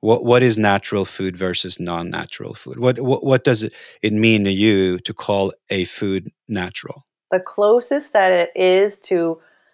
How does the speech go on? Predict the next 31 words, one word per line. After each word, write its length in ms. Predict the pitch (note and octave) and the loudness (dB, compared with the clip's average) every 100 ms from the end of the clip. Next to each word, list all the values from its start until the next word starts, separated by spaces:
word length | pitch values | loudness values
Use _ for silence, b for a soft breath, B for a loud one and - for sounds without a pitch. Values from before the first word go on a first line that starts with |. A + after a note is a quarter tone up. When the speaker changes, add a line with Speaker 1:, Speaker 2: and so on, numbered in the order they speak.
| b | b
Speaker 2:
how 340 | - G#3+ G#3 B3 | -2 4 4 4
it 100 | G#3+ | 2
was 540 | E3+ E3 D#3+ D#3+ D#3+ D#3+ | 4 4 6 2 -2 -12
when 480 | D#3 F3+ F#3 F#3 F3+ | 0 2 2 -2 -2
it 220 | E3+ E3 | -2 -2
was 300 | D#3 E3 D#3+ | 2 2 4
alive, 560 | D#3+ D#3 D#3+ D#3 - - | 0 2 2 2 -2 -6
when 260 | D#3 E3 F#3+ | -4 -2 -2
it 80 | F#3+ | -4
came 180 | F3+ | -2
out 160 | F3 E3 | 2 2
of 60 | D#3 | 0
the 80 | |
ground, 420 | D#3 D#3+ D3+ C#3 - | -2 -4 -4 -8 -6
when 160 | D#3+ F3 | -4 -4
it 100 | E3 | -4
was 160 | D#3+ | -4
living. 520 | D3+ D#3 D3 - - _ _ _ _ - | -2 -4 -4 -6 -12 _ _ _ _ 2
That's 320 | E3+ D4+ - | 2 0 -8
natural. 600 | E3+ D3+ D3 E3 - - _ _ _ _ _ _ _ _ _ _ _ - | -2 -2 0 -6 -6 -10 _ _ _ _ _ _ _ _ _ _ _ 0
After 300 | F#3+ G#3 B3+ | 2 4 2
we 100 | A#3+ | 2
start 280 | - G#3+ G3 | 4 4 6
adding 400 | E3+ F3+ G#3+ A#3+ | 6 6 4 0
things 320 | A#3 A#3+ A3+ | -2 -2 -6
to 220 | - F3+ E3+ | -2 2 4
it, 240 | G3+ - - _ | 4 0 -12 _
combining 640 | - F3+ E3 E3 F3 E3+ E3 | -8 0 0 0 -2 -6 -8
things 280 | D#3+ E3 | -10 -8
with 240 | D#3 D3+ E3 | -6 -4 -2
it, 200 | F3+ | -4